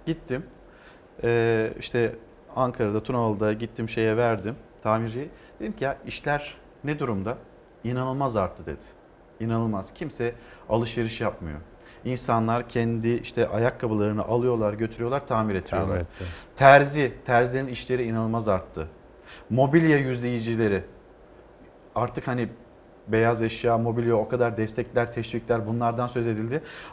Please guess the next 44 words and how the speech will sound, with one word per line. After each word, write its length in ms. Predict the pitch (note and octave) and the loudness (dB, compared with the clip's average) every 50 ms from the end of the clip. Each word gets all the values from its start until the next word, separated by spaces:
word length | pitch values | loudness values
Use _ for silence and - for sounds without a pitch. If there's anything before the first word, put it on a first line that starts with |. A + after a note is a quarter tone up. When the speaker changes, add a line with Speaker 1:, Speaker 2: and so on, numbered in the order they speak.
| - | 2
Speaker 1:
Ama 320 | G#2+ A2 C#3+ E3+ F#3+ F3+ - - - - - | 4 6 8 8 6 6 2 -4 -14 0 6
vatandaş, 640 | G#2 A2 C3 - E3+ D3+ D3+ D#3 D3+ E3 C#3 - - - - - - - - - - | 8 8 8 8 8 4 6 8 8 8 8 6 2 -10 -16 -20 -20 -20 -16 -4 2
e, 240 | - B2+ C3+ C3+ A#2+ | 4 6 6 6 4
yine 260 | A2+ A#2+ D3+ E3+ F3+ | 4 4 4 4 4
şunu 260 | E3 - - D#3+ D#3+ D#3 | 2 0 0 2 4 4
yapmıyor. 480 | D3+ D#3 D#3+ D#3 - A2+ G#2 F#2+ F2 E2 - - | 6 6 4 4 2 0 0 0 -2 -4 -4 2
"Ya 200 | C#3 C3+ A#2+ A#2 | 4 6 6 6
ben 200 | D#3 D3+ C#3+ C#3 | 6 4 4 2
bunu 120 | C#3 C#3+ | 2 2
alayım, 480 | C#3 - C#3 C#3+ C#3 C3+ C#3 C#3 C#3+ C#3+ C#3+ - - - - - - | 4 6 6 6 6 6 2 0 -2 -4 -8 -14 -20 -20 -6 0 2
atayım, 420 | B2+ B2 B2+ - C3+ C3 C3 C3 | 2 2 2 2 -2 -2 -2 0
yenisiyle 520 | B2+ B2+ B2+ B2+ B2 - C3 B2+ B2+ B2 B2 | 0 0 0 -2 -2 -2 0 2 2 4 4
değiştireyim." 500 | B2 A#2+ A#2+ - - B2 A#2+ B2 A#2 A#2 | 2 2 2 0 -2 -2 -2 0 2 2
Böyle 220 | B2 C3+ C#3 C3 | 2 2 2 0
bir 80 | C#3 A#2+ | 0 2
harcamaya 500 | A2+ B2 A#2 A#2+ A#2 B2+ A#2+ A#2+ A#2+ A#2+ | 4 6 6 6 4 2 0 0 -2 -2
gitmiyor. 400 | B2 C3 - - G#2+ G2 F#2 G#2+ | -4 -6 -6 -4 -2 -2 -2 -2
Lüks 140 | B2+ - - - | -4 -4 -4 -2
bir 60 | B2+ | 2
harcamaya 420 | A#2 G#2+ G#2+ G#2 - A#2 A#2+ B2 B2+ | 4 4 4 4 4 0 2 2 2
gitmiyor, 380 | B2 D3 E3+ - E3 D#3 C#3 | 0 0 -2 -2 -2 -2 -2
gidemiyor. 380 | B2 A#2+ A#2+ B2+ A#2+ G#2+ F2 - - - - - - - - | -2 -2 -2 0 0 0 -2 -4 -6 -12 -20 -20 -14 0 6
Belki 340 | A#2+ B2+ D#3 F#3+ F3+ A3 F3+ | 8 10 10 10 8 6 8
doğrusu 420 | F#3+ F#3 F#3 F3+ F#3 - G#3 F#3 E3+ | 10 10 10 10 8 4 4 6 6
bu. 220 | D3+ A#2 F#2+ - - A2 | 6 6 4 2 2 4
Ben 120 | A2+ B2 | 4 6
en 120 | C3+ C3 C3+ | 6 4 2
azından 280 | C#3+ C3 C#3 C3+ C3 | 2 2 0 0 2
kendi 260 | - - C3 C3+ C3+ C3+ | 2 2 4 6 6 6
adıma 300 | C3 B2+ C3+ B2+ A#2 A#2 | 6 6 4 2 4 6
doğru 240 | C3 C3+ C3+ C#3 | 6 8 8 10
Speaker 2:
Ben 100 | D3 C3+ | 10 12
de 40 | B2+ | 12
Speaker 1:
yaptığımı 300 | B2+ C3 A#2 - C#3 B2+ | 12 10 10 8 8 8
Speaker 2:
sana 100 | A#2+ A#2+ | 10 12
başka 160 | A2+ A2+ A2+ | 12 12 12
Speaker 1:
düşünüyorum. 280 | A#2+ B2+ B2+ B2+ B2+ G#2+ | 12 12 10 10 10 10
Speaker 2:
bir 40 | G#2 | 10
şey 180 | - - A#2+ | 6 6 4
söyleyeyim. 520 | G#2+ - - G2+ F#2+ F2+ F2+ F#2 A#2+ D3+ - - - - - | 6 8 8 8 8 8 8 6 4 2 -2 -10 -10 -4 0
E, 220 | F2+ F2 E2+ E2+ | 2 2 2 2
buna 200 | F#2 F#2 G2 F#2+ | 4 4 4 4
ek 220 | F#2 F2+ - - F#2+ | 4 4 4 6 6
olarak 300 | F2 F2 F#2+ A#2+ C#3 | 8 8 8 6 6